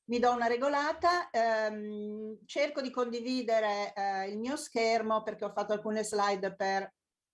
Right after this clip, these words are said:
eh, come dire, per aiutarmi e aiutarvi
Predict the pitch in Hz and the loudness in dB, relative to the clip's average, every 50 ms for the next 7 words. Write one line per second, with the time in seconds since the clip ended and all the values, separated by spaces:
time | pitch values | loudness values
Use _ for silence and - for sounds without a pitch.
0 | _ - 202 185 185 185 180 180 180 185 180 180 175 - - _ _ _ 190 190 | _ -10 -8 -6 -6 -6 -6 -6 -6 -6 -8 -8 -10 -12 -16 _ _ _ -6 -4
1 | 190 190 180 185 175 175 175 180 175 - - _ - 202 208 208 202 196 - - | -2 -2 0 2 2 2 2 0 -2 -6 -6 _ 2 4 6 6 4 4 2 -4
2 | - _ _ _ _ _ _ _ _ _ _ - 202 196 208 208 208 208 233 226 | -16 _ _ _ _ _ _ _ _ _ _ 0 0 2 2 0 2 4 6 6
3 | 226 226 226 226 226 226 226 226 226 226 - 202 202 208 214 214 208 208 208 220 | 8 8 6 6 4 2 2 2 0 0 0 2 2 2 4 4 2 2 2 0
4 | 214 - - 226 208 202 202 196 196 190 190 202 196 202 196 - | -2 0 0 2 2 4 2 2 0 -2 -4 -2 -2 -2 -4 -6